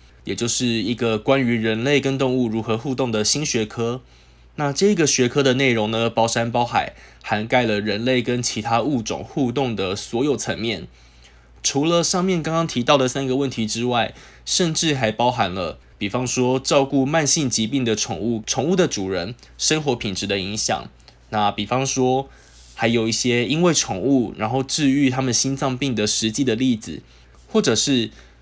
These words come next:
小孩子要如何分辨友善的狗狗跟凶猛的狗狗，还有呢，动物之间的道德问题。那这个学科互动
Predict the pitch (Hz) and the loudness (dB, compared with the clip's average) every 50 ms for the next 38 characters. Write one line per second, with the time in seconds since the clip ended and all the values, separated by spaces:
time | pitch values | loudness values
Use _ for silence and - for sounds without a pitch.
0 | _ - - - - 117 104 104 113 120 127 - - 127 113 98 98 120 151 147 | _ -6 -2 0 2 2 4 4 4 2 2 0 -2 -4 -4 -2 0 2 4 4
1 | 131 117 113 - - - - - 135 135 131 135 143 131 120 107 107 92 101 - | 4 2 0 0 0 -2 0 0 -2 -2 0 0 0 0 2 0 -2 -2 0 0
2 | - 180 160 131 113 - 101 87 87 - 107 107 107 107 110 131 131 139 135 - | 0 0 2 0 -2 0 0 -2 0 0 2 2 2 0 2 0 0 2 2 2
3 | - 156 160 165 147 110 92 95 107 - 113 71 - - 71 76 95 117 - - | 2 2 2 2 0 0 0 -2 -2 -2 -4 -4 -4 -4 -6 -4 -6 -8 -10 -14
4 | - - - - _ - _ _ - - - 113 120 123 120 113 110 107 107 107 | -20 -20 -20 -20 _ -20 _ _ -18 -4 -2 0 2 2 2 0 0 0 0 0
5 | - 143 143 139 139 135 127 - 123 113 127 123 120 110 107 - 131 117 - 98 | 0 0 2 4 4 2 2 0 -2 0 0 0 0 0 2 2 2 2 2 0
6 | 98 110 120 110 104 101 - - - 113 127 - - - - - - - 165 160 | 0 0 -2 -4 -4 -8 -10 -8 -8 -8 -10 -10 -18 -20 -20 -14 -2 2 2 2
7 | 147 143 - - - - - - _ - - - - 240 247 240 202 175 147 - | 2 2 -2 -14 -20 -20 -20 -20 _ -12 -6 0 2 2 2 4 4 4 2 4
8 | - 127 123 123 - 151 143 139 143 151 151 147 - - - 226 220 185 170 - | 4 2 2 2 2 2 2 4 4 2 0 -4 -10 -6 2 4 4 4 4 4
9 | - 190 180 139 107 - | 4 4 4 4 0 -4